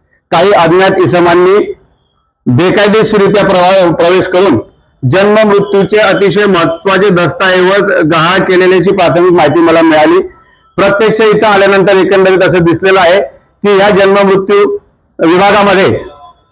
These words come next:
जिथं शहरवासियांचे किंवा परिसरातील लोकांचे जन्माच्या, मृत्यूच्या दाखल्यांची नोंद असते, इथूनच सगळ्यांचे दाखले इश्यू होतात. या अतिशय महत्त्वाच्या डिपार्टमेंटमध्ये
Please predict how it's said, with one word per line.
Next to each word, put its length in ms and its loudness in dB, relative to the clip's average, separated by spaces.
जिथं 540 0
शहरवासियांचे 840 0
किंवा 280 0
परिसरातील 580 0
लोकांचे 440 0
जन्माच्या, 440 0
मृत्यूच्या 380 0
दाखल्यांची 460 0
नोंद 280 2
असते, 240 0
इथूनच 440 -2
सगळ्यांचे 300 0
दाखले 380 0
इश्यू 280 0
होतात. 280 -2
या 140 0
अतिशय 460 0
महत्त्वाच्या 540 0
डिपार्टमेंटमध्ये 720 0